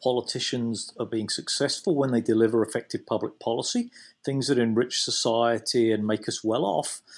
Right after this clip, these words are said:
And that's 'cause we're very fortunate that we've grown up, or most of us have grown up in societies where political leaders are responsible to millions of people.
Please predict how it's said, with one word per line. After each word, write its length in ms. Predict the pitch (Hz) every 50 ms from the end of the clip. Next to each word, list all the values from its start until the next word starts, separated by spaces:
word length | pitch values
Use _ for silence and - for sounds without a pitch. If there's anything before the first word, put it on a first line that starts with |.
| - - - _
And 100 | - 139
that's 140 | 147 151 -
'cause 280 | - - 151 135 113 -
we're 300 | 127 127 127 127 127 117
very 220 | 101 139 151 151
fortunate 720 | 147 151 - 196 196 - - - - - 123 113 110 - -
that 180 | 120 120 151
we've 320 | 127 123 123 120 110 - -
grown 380 | - 123 123 127 127 123 120 120
up, 220 | 120 120 - -
or 120 | - 104 95
most 300 | 95 110 117 120 - -
of 60 | 123
us 120 | - -
have 120 | 143 123 -
grown 220 | - 120 120 113
up 180 | 107 107 - -
in 100 | 120 110
societies 840 | - - 113 - - 226 233 214 165 - - 135 123 127 120 - - - - - - - - - -
where 600 | - 120 117 117 117 117 117 117 117 117 117 117 - -
political 480 | - 135 151 156 156 156 - 147 131
leaders 360 | 120 120 120 120 127 123 107
are 140 | 120 120 110
responsible 1200 | 107 107 104 - - - - - 127 123 123 - - - 107 104 117 117 113 113 110 110 107 104 107 -
to 460 | - - 120 117 113 113 113 110 110
millions 580 | 107 107 110 113 127 131 127 127 123 120 107 -
of 120 | 110 -
people. 340 | - 120 110 - - - -